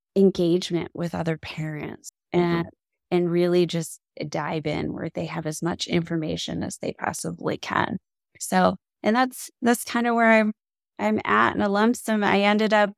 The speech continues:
Speaker 1: you know, going back to school, uh, for complementary and alternative medicine. I got my certification as an integrative health coach. Now, when you asked about integrative functional medicine, integrative alternative medicine, it's really just taken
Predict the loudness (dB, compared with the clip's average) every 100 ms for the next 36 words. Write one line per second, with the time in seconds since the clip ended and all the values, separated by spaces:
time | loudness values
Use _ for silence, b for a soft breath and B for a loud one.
0 | -8 -4 -2 0 0 0 -2 -2 -6 -8
1 | -4 0 4 6 4 2 _ _ _ -8
2 | -4 -2 -2 -2 -4 -6 -6 -6 -6 -6
3 | -4 -2 0 0 0 2 2 0 -2 -2
4 | 0 -2 -4 -2 0 -2 -4 0 0 2
5 | 2 0 -2 _ _ -8 -4 -4 -4 -4
6 | -6 -4 -6 -6 -6 -4 -2 -2 -2 -2
7 | -2 -2 -2 -2 -4 -4 -2 -2 -2 -4
8 | -4 -4 -4 0 2 4 4 4 2 2
9 | 2 2 2 0 0 0 2 2 0 -4
10 | -2 -2 0 2 2 0 2 2 2 2
11 | 2 2 0 0 0 -2 -4 -6 -4 -4
12 | 0 0 0 -2 -4 -4 B B -6 -2
13 | 2 2 2 -2 -4 -2 -2 2 2 2